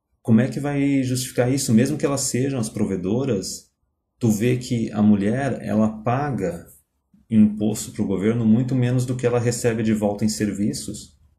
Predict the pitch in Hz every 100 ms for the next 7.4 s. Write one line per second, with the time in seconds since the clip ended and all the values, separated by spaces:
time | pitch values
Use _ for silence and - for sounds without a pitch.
0 | _ _ _ _ _ - 104 104 120 120
1 | 127 123 113 120 110 110 110 107 104 135
2 | - - - 90 98 104 147 165 117 104
3 | 104 - 107 101 101 101 98 - 110 104
4 | - 92 90 - 101 98 95 73 - 98
5 | 104 110 107 110 107 107 101 120 107 -
6 | - - - - - - - 101 107 95
7 | 123 135 - -